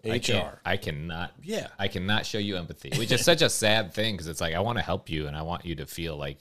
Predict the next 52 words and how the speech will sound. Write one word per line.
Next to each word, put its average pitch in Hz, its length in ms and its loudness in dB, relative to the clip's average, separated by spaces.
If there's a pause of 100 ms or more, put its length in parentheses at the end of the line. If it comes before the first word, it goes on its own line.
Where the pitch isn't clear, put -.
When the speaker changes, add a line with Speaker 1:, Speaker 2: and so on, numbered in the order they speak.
(100)
Speaker 1:
you're 73 260 -8 (100)
Speaker 2:
<laughs> - 100 -8
Speaker 1:
okay, 95 580 0
but, - 180 -6
like, 80 220 -2 (500)
just 131 200 2
can't 160 260 6
do 165 180 6
it. 147 100 4
Speaker 2:
What's - 300 0
Speaker 1:
Just 117 280 6
Speaker 2:
wrong? - 180 2
Speaker 1:
can't 131 380 6
Speaker 2:
My - 80 -10
Speaker 1:
do 107 60 4
it. 95 40 4
Speaker 2:
breasts 98 280 2
are - 80 -4
so - 440 -2
sensitive - 600 2
Speaker 1:
<laughs> - 40 0
Speaker 2:
right 131 180 6
Speaker 1:
I 139 40 4
know, 123 300 6
Speaker 2:
now. - 60 -2
Speaker 1:
I 104 160 2
know. 113 460 4 (160)
Speaker 2:
They 104 80 -4
really 233 340 2
need 220 280 -2
to - 80 -4
be 208 120 -2
stimulated 208 720 -2
by 208 100 -2
Speaker 1:
<laughs> - 20 2
It's 101 80 -2
Speaker 2:
someone, 104 340 0
Speaker 1:
like, 101 60 0
Speaker 2:
and 98 100 -4
I - 40 2
Speaker 1:
"I'm 104 80 2
Speaker 2:
just 107 180 0
Speaker 1:
sorry, 104 480 4
I 87 80 -2
cannot 92 600 -2
do 101 160 2
this. 82 220 4
I 76 140 2
am 80 180 -2
your 80 120 0
Speaker 2:
<laughs> - 20 -6
Speaker 1:
boss." - 520 -4